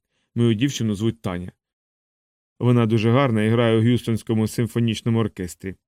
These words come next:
Таня любить Мендельсона і троянди. Хочу підібрати якісь темно-сині гібридні квіти, що пасуватимуть до її очей. Робе,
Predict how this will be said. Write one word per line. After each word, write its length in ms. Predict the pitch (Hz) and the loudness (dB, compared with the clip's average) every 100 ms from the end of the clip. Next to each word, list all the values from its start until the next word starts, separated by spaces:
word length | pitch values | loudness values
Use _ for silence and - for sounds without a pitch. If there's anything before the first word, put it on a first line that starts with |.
| _ _ _ | _ _ _
Таня 260 | 120 117 113 | 0 4 4
любить 280 | 117 113 117 | 2 0 0
Мендельсона 640 | 113 110 107 - 147 113 | 0 0 -2 -2 0 0
і 60 | |
троянди. 580 | 104 110 95 90 87 - _ _ _ _ _ _ _ | 0 -2 -2 -4 -8 -12 _ _ _ _ _ _ _
Хочу 260 | - 139 123 | -4 0 0
підібрати 540 | 120 110 113 143 120 | 0 -2 0 0 0
якісь 340 | 113 107 117 - | -2 0 -4 -2
темно-сині 840 | 117 113 113 - - 120 117 110 110 | -2 0 -2 -4 -4 0 0 0 0
гібридні 460 | 120 117 107 110 | 2 2 0 -2
квіти, 440 | - 147 123 104 - _ _ | -2 -2 0 -2 -4 _ _
що 280 | - 127 113 | -4 -2 0
пасуватимуть 720 | 120 110 117 113 95 113 107 | -2 -2 0 -2 0 -2 -2
до 160 | 120 113 | 0 2
її 200 | 110 110 | 2 2
очей. 440 | 120 - 65 58 _ _ _ _ _ _ - | -2 -4 -12 -14 _ _ _ _ _ _ -4
Робе, 380 | 147 165 135 | 0 2 2